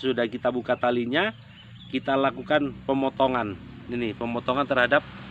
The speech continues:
ranting-ranting kita yang terlalu panjang ya. Jadi ranting-ranting kita yang terlalu panjang kita potong. Sesudah itu, teman-teman, kita lakukan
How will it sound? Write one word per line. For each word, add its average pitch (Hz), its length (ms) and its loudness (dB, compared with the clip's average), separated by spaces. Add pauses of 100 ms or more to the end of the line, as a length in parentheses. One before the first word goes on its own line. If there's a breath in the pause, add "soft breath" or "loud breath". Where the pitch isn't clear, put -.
(140)
ranting-ranting 123 640 2
kita 131 320 4
yang 127 80 4
terlalu 123 240 6
panjang 104 560 6
ya. 110 160 6 (720)
Jadi 117 240 6
ranting-ranting 120 560 4
kita 120 240 2
yang 120 80 2
terlalu 117 240 4
panjang 120 560 8
kita 120 160 2
potong. 139 720 10 (720)
Sesudah 123 340 6
itu, 139 380 6
teman-teman, 127 480 2
kita 120 240 2
lakukan 120 640 6